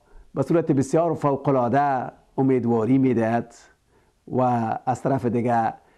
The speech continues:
برایشان راه رجوع و برگشت را به صورت بسیار دقیق نشان می‌دهد. این آیات که در، اه، سوره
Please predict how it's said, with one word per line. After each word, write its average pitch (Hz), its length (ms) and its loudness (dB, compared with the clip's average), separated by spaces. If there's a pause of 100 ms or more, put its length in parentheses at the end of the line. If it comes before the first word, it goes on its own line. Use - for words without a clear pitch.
(120)
برایشان 139 800 0 (420)
راه 165 320 0 (800)
رجوع 135 580 2
و 113 260 0 (140)
برگشت 135 680 -6
را 110 360 -6 (380)
به - 80 -6
صورت 120 300 -2
بسیار 120 300 -6
دقیق 131 560 -2 (440)
نشان 131 340 -2
می‌دهد. 101 580 -6 (1800)
این 196 380 0
آیات 160 600 -2
که 135 180 2
در، 113 220 -2 (480)
اه، 107 420 -6
سوره 139 600 0